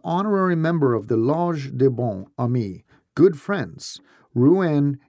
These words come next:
in seventeen eighty-five. It was during this stay in France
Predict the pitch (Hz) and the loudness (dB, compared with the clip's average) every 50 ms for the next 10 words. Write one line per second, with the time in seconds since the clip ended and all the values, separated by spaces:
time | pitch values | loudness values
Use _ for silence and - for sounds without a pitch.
0 | _ - 117 107 - - - 151 147 160 143 - - 156 147 143 135 135 131 123 | _ -8 -6 -6 -4 -2 -2 -2 -2 -2 -4 -6 -4 -2 0 0 0 0 0 -2
1 | - - 127 107 101 104 - - - _ _ _ _ _ _ - - 123 127 127 | -4 -6 -6 -6 -6 -10 -12 -18 -20 _ _ _ _ _ _ -4 -2 0 0 0
2 | 113 117 123 175 202 233 247 226 175 180 185 135 - - - 175 170 160 139 117 | 0 0 2 2 2 4 2 0 0 0 0 0 -2 -2 0 0 2 2 0 0
3 | 110 98 - - 185 180 147 107 101 104 - - - | -2 -8 -8 -6 -4 -2 -2 -4 -6 -8 -12 -14 -14